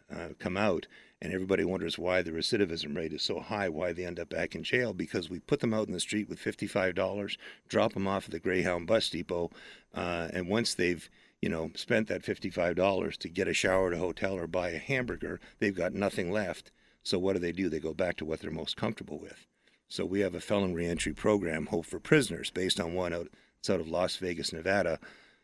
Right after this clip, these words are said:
that was developed by a former inmate who was in prison for twenty-five years for every foul, stinking thing you can think of, who came out, saw the light, and together with the F B I agent who was responsible for putting him behind bars,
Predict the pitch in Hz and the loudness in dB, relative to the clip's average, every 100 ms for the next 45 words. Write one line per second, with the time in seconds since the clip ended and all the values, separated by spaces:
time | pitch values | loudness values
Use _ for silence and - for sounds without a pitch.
0 | _ - 82 85 80 87 92 92 87 87 | _ 2 4 0 0 2 4 4 4 2
1 | 85 82 95 90 87 123 110 76 76 82 | 2 2 0 0 4 4 4 0 -2 -2
2 | 80 82 76 101 87 87 85 78 92 85 | 0 -2 0 2 2 -2 -6 -4 -2 -2
3 | - 85 80 87 87 - 87 87 85 - | 0 -2 0 -2 -2 -2 -2 -2 -4 -2
4 | 92 87 82 - - 110 98 90 78 92 | -2 -2 -4 -8 -4 -2 -2 -2 -4 -2
5 | 90 82 - - 175 95 87 - - - | -2 -4 2 4 6 6 2 -2 -16 -4
6 | 98 92 101 92 131 135 107 - _ _ | -2 2 4 6 6 6 4 -4 _ _
7 | _ _ - - 92 85 80 113 135 101 | _ _ -4 2 4 4 4 6 6 6
8 | - - - - 87 90 92 87 82 92 | -2 -14 -10 -6 2 4 6 4 2 2
9 | 87 - 90 87 113 90 78 73 80 76 | 0 0 2 6 6 4 0 -4 -4 -6
10 | 78 87 90 - 80 - 82 - - 85 | -8 -6 -6 -6 -8 -6 -4 -2 -2 -2
11 | 87 113 92 - | 0 2 2 2